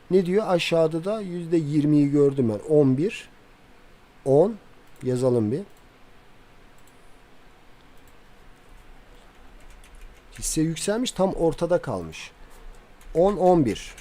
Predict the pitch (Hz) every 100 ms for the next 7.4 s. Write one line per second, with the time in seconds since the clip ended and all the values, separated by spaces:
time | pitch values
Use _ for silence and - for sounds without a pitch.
0 | - - - - 175 190 190 175 139 113
1 | 95 82 - - - 156 170 185 190 185
2 | 175 175 165 131 101 98 92 95 - 92
3 | 78 - - 143 151 139 139 151 - 185
4 | 170 131 104 113 113 113 - - - -
5 | - - - - - - - - - 135
6 | 139 120 117 - 131 135 135 131 - 151
7 | 175 - 208